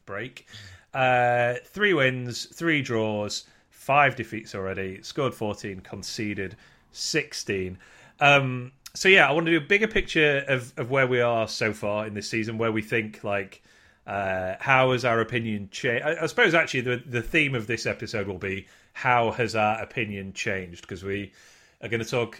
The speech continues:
generally about the, the state of, uh, I guess where United are heading,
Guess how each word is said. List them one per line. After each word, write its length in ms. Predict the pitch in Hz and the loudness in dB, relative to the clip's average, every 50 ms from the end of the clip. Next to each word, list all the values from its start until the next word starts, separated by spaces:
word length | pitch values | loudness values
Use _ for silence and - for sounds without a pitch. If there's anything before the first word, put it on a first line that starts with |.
| - - - | -20 -18 -4
generally 380 | - - 156 170 190 185 175 | 0 2 2 4 4 4 4
about 380 | 160 139 151 147 143 135 131 123 | 4 4 4 4 4 2 0 0
the, 260 | 127 120 120 117 123 | -2 0 0 -2 -4
the 140 | 127 123 117 | -6 -8 -8
state 340 | - - - 135 123 120 120 | -6 -2 0 0 0 0 0
of, 260 | 113 117 110 101 - - _ _ _ _ _ - | -2 -6 -6 -8 -12 -20 _ _ _ _ _ -8
uh, 240 | - 110 104 101 98 95 - - - | -4 -4 -2 -2 -4 -6 -8 -12 -14
I 60 | 120 | -10
guess 200 | 101 - 110 - - | -8 -8 -8 -6 -4
where 80 | 107 | -4
United 360 | 107 101 104 104 107 107 101 98 | -4 -4 -4 -4 -4 -4 -4 -4
are 20 | |
heading, 360 | 98 131 123 120 117 110 107 | -2 -2 -2 -2 -2 -6 -8